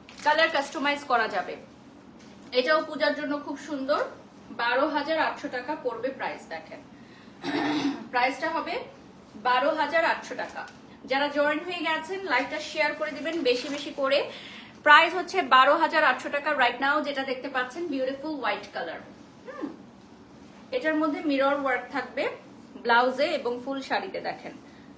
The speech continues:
গর্জিয়াস করে ওয়ার্ক থাকবে, আর এখানে হচ্ছে,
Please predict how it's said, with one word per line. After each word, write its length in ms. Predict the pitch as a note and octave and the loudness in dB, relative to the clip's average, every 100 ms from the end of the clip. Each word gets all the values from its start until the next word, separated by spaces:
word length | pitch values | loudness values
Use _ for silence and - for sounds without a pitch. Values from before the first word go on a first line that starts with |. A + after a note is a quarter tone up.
| - | 2
গর্জিয়াস 520 | C4+ C#4 C4+ D4+ D#4 D#4 - | 6 6 4 0 0 0 4
করে 240 | C4 C4 F4 C#5 - - G#3+ | 6 6 4 0 -8 -4 2
ওয়ার্ক 240 | A#3 A#3+ - | 4 2 -2
থাকবে, 300 | C4+ - C4+ F#4 - - - - | -6 -4 -4 -4 -6 -16 -8 -4
আর 80 | G#3 A#3+ | -2 -4
এখানে 240 | C#4+ C#4 D4 | -6 -6 -6
হচ্ছে, 200 | C#4 | -6